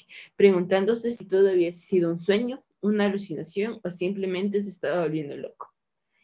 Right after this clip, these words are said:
En cualquier caso, tuvo la sensación de que en su interior algo había cambiado, como si hubiera encendido una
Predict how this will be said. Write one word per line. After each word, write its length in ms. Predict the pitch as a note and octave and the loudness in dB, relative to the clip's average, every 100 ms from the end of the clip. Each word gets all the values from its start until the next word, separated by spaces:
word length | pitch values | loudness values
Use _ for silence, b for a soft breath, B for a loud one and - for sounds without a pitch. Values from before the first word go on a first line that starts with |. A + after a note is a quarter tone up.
| _ | _
En 140 | G#3 A3 | -2 4
cualquier 400 | A3 G#3+ A#3+ A#3+ | 4 4 -2 0
caso, 420 | G3+ G3+ A#3 - | -2 -2 -6 -2
tuvo 180 | - G#3 | 6 6
la 140 | G3+ G#3 | 6 2
sensación 560 | G3 G3 D#3+ D#3+ G3 | 0 0 -2 0 2
de 120 | G3+ | 4
que 100 | G3+ | 4
en 80 | E3 | 0
su 100 | E3 | 0
interior 600 | D#3 D#3+ D#3+ F#3 A#3+ - - | -2 -2 2 4 4 2 0
algo 260 | F3+ F#3 | 2 4
había 260 | E3+ D3+ C#3+ | 4 2 0
cambiado, 400 | D#3+ D3+ B2 - _ _ B B B | 0 -2 -4 -8 _ _ B B B
como 200 | - G#3+ | 0 0
si 180 | G#3 G3 | 2 4
hubiera 260 | F3+ G#3+ B3 | 6 6 4
encendido 640 | A#3+ A#3 E3 E3 F3+ E3 | 0 0 0 2 2 2
una 280 | E3+ D3+ | 0 -2